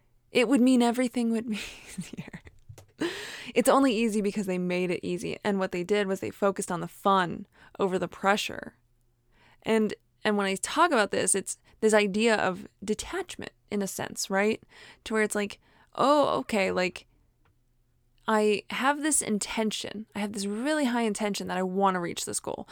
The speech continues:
that I'm gonna reach this goal. I wanna make this happen, you know, because maybe this is how it'll help my life change, or, or this is how, you know, w-, whatever." But at the same time,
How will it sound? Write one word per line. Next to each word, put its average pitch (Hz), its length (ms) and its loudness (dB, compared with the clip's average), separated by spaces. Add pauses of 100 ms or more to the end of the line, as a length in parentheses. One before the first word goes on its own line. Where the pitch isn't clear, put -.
(200)
that 175 100 -6
I'm 185 140 0
gonna 185 300 4
reach - 220 -4
this 208 140 -8
goal. 175 180 0
I 180 60 2
wanna 196 220 4
make 196 200 -4
this 190 140 0
happen, - 480 -4 (340)
you 196 100 -2
know, 180 280 4 (1120)
because 214 280 4
maybe 220 240 4
this 208 280 6
is 208 120 0
how 202 200 2
it'll 190 160 0
help 190 200 -4
my 190 120 -2
life 226 280 -2
change, - 320 -8
or, - 140 -8 (340)
or 220 120 2
this 233 280 6
is 226 140 2
how, 208 420 2 (220)
you 208 100 0
know, 185 320 4 (600)
w-, 202 260 -8
whatever." 190 640 2 (540)
But 220 140 2
at 214 100 -2
the 214 100 2
same 214 360 2
time, 190 640 -4